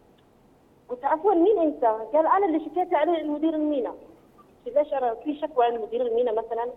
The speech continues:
رنيت على مدير المينا، قلت له: "أنت من أي، بأي حق تحكي هذا الكلام؟ وبأي حق؟ وين قلمك؟ أنت وين كمدير؟ وين قلمك؟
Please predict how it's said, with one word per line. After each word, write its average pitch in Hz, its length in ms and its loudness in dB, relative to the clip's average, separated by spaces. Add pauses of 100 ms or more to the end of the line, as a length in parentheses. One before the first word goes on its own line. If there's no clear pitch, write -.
(520)
رنيت 440 240 4
على 349 140 2
مدير 320 240 0
المينا، 220 340 0
قلت 330 420 -6
له: 339 60 2
"أنت 339 80 -2
من 320 220 0
أي، 427 180 4 (500)
بأي 466 200 6 (120)
حق 302 140 2 (360)
تحكي 370 220 -6
هذا 311 180 4
الكلام؟ 214 340 0 (680)
وبأي 494 280 4 (100)
حق؟ - 180 -2
وين 453 300 2
قلمك؟ 262 340 2 (360)
أنت 453 220 2
وين 330 400 4
كمدير؟ 294 540 2
وين 339 260 2
قلمك؟ 294 420 0